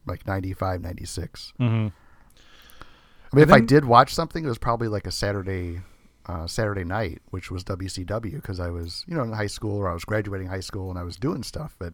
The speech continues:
Speaker 2: You weren't doing anything. Come on. Let's
Speaker 1: Yeah,
Speaker 2: be
Speaker 1: I was sit-,
Speaker 2: real.
Speaker 1: sitting at home.
Speaker 2: Going to Circuit City or whatever you were doing. We now have Farouk and Sunny out there, where Sunny's in,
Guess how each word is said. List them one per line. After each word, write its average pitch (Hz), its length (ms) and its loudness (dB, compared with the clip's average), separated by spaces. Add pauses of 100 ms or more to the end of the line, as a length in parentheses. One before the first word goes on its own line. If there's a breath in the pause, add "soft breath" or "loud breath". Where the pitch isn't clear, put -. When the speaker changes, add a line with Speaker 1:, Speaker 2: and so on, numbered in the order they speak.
Speaker 2:
You 294 180 10
weren't 151 400 6
doing 117 280 0
anything. 104 520 0
Come 165 180 4
on. 95 440 -2 (160)
Let's 104 100 0
Speaker 1:
Yeah, 190 60 2
Speaker 2:
be 160 60 8
Speaker 1:
I - 40 8
was 120 80 4
sit-, 113 60 6
Speaker 2:
real. 107 320 4
Speaker 1:
sitting 101 320 -2
at 92 80 -4
home. 92 360 -4 (140)
Speaker 2:
Going 131 200 2
to 117 40 2
Circuit 123 400 2
City 110 380 2 (120)
or 117 100 -4
whatever 117 260 6
you 110 100 4
were 113 80 4
doing. 113 300 2 (2250 soft breath)
We 208 280 6
now 196 260 6
have 123 340 6 (100)
Farouk 135 560 4
and 131 160 4
Sunny 202 400 4
out 107 220 4
there, 113 140 4
where 117 120 4
Sunny's 180 300 6
in, 127 320 4